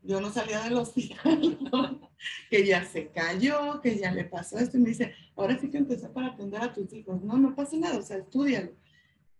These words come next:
Y dije, "Pues sí, bueno". Total de que ya entré, y como a los tres meses de entrar, una de mis maestras, este, ella trabajaba en la Cruz Verde,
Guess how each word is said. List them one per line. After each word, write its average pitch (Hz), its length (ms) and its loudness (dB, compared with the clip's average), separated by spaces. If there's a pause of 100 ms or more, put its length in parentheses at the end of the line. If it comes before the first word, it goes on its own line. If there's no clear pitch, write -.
Y 208 140 -2
dije, 202 260 -2
"Pues - 180 -14
sí, - 180 -12 (120)
bueno". 277 280 6 (600)
Total 208 260 2
de 240 160 4
que 226 160 4
ya 220 500 2
entré, 190 600 0 (280)
y 196 200 -10
como 196 320 -4
a 190 40 -2
los 185 520 -2
tres 311 320 0
meses 320 340 -2
de 285 80 2
entrar, 262 420 2 (460)
una 240 340 6
de 269 120 6
mis 247 200 6
maestras, 254 800 0
este, 190 640 -6 (200)
ella 196 260 0 (180)
trabajaba 185 360 -4
en 202 80 -10
la 170 280 -4
Cruz 190 220 -4
Verde, 240 240 0